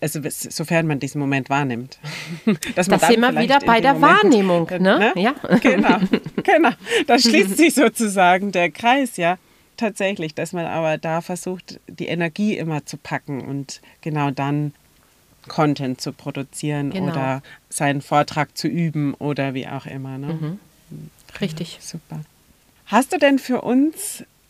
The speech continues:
Speaker 1: heute hier und jetzt eine kleine Übung, die du uns mit auf den Weg geben kannst, jetzt egal, ob wir fein sind mit der Stimme oder ob wir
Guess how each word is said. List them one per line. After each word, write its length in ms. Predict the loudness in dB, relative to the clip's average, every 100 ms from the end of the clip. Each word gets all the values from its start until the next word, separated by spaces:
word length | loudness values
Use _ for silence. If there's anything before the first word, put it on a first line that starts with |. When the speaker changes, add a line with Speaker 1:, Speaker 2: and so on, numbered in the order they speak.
| -12 0
Speaker 1:
heute 320 | 0 2 -2
hier 280 | 2 2 2
und 160 | -2
jetzt 320 | -6 -8 -8 -8
eine 100 | -6
kleine 480 | -4 -2 -2 -4
Übung, 480 | -2 -4 -2 -4 -4
die 140 | -4 -4
du 100 | -4
uns 320 | -4 -4 -4
mit 180 | -4 -4
auf 180 | -4
den 140 | -4 -6
Weg 220 | -6 -6
geben 320 | -8 -6 -8
kannst, 400 | -8 -6 -6 -6
jetzt 160 | -12 -10
egal, 380 | -10 -4 -2 -2
ob 160 | -4
wir 100 | -10
fein 400 | -6 -4 -2 -2
sind 180 | -4 -6
mit 220 | -8 -8
der 80 | -8
Stimme 380 | -6 -6 -4 -6
oder 320 | -6 -4 -6
ob 160 | -6 -8
wir 240 | -8